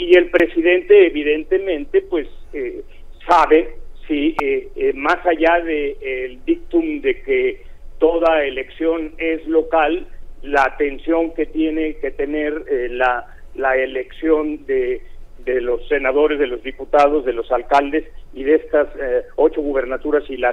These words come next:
Ciudad, eh, de México. Y además, con el cuidado de, por parte de Morena y por parte de la propia candidata Claudia Sheinbaum, de,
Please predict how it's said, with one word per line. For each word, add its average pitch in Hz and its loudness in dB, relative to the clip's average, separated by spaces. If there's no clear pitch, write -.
Ciudad, 139 2
eh, 127 -2
de 131 -2
México. 147 -4
Y 208 -2
además, 180 2
con 151 -4
el 143 -6
cuidado 170 2
de, 139 -4
por 139 -4
parte 165 -2
de 156 0
Morena 160 -2
y 131 -12
por 135 -2
parte 165 2
de 139 2
la 123 -2
propia 165 2
candidata 143 -4
Claudia 165 2
Sheinbaum, 165 -2
de, 151 2